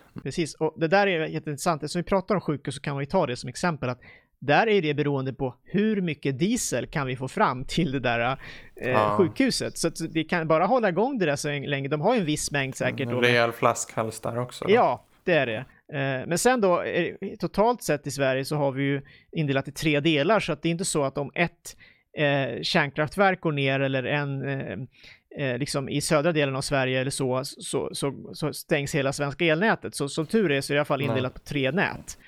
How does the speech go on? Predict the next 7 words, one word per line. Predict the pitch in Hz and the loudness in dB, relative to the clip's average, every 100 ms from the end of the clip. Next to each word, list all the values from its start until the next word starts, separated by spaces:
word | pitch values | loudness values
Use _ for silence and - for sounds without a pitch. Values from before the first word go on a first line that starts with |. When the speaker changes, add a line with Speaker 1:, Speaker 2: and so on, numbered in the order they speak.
| - - - _ | -20 -20 -20 _
Speaker 1:
Men, | 147 151 151 143 - _ _ _ | 2 2 2 -6 -18 _ _ _
eh, | 151 143 | 0 0
det | - 156 | 2 -2
är | |
fortsatt | - 165 - 226 - | 0 -4 0 0 -2
så | - - 147 | -4 0 2
att | 139 | 0